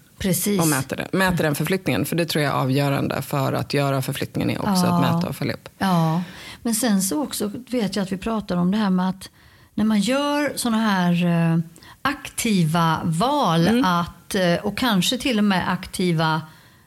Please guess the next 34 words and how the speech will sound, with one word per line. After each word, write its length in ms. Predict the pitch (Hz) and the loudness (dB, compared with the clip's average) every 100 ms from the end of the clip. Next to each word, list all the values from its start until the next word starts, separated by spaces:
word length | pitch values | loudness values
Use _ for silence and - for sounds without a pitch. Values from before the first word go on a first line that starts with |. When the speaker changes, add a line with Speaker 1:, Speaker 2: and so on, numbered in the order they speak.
| _ _ _ | _ _ _
Speaker 1:
actions 680 | 254 269 - - 185 196 202 | -2 -2 -4 -2 0 0 2
för 80 | 196 | 2
Speaker 2:
Mm. 120 | 208 | 2
Speaker 1:
att 60 | |
både 280 | 202 214 202 | 2 0 0
attrahera 960 | 208 208 220 196 220 262 262 262 262 269 262 - - - - | -2 -2 -2 0 2 0 0 0 0 -2 -6 -16 -18 -18 -12
folk, 400 | - 170 175 240 - | -4 0 0 -2 0
för 60 | |
Speaker 2:
Mm. 80 | 202 | 2
Speaker 1:
det 60 | 240 | 2
behöver 240 | 254 269 | 2 2
man 140 | 247 | 2
ju 40 | 269 | 0
också 320 | - - - | -4 -6 -2
Speaker 2:
Mm. 120 | 302 196 | 2 2
Speaker 1:
göra. 340 | - 110 - | 2 -2 -2
Det 100 | 202 | -4
kommer 280 | 208 254 220 | -2 -2 0
ju 60 | 269 | 0
inte 180 | 262 | -2
kanske 340 | 175 196 170 175 | -2 0 0 0
självmant 800 | - 240 175 185 262 240 151 - | 0 0 2 2 2 2 0 0
Speaker 2:
Nej. 200 | 180 285 | 0 2
Speaker 1:
till 180 | 220 160 | 2 0
en, 220 | 147 170 | 0 2
utan 280 | 175 226 208 | 2 2 2
Speaker 2:
Nej. 80 | 208 - - - | 0 -6 -20 -6
Speaker 1:
man 160 | 240 | -2
behöver 220 | 247 254 254 | 0 0 2
jobba 300 | 277 214 254 | 0 0 0
med 160 | 294 | 0
sin 180 | 285 269 | -2 0
employer 420 | 233 202 175 160 | 0 0 0 0
branding, 1000 | 151 202 247 254 247 254 240 240 247 240 | 0 0 2 2 2 2 2 2 -2 -6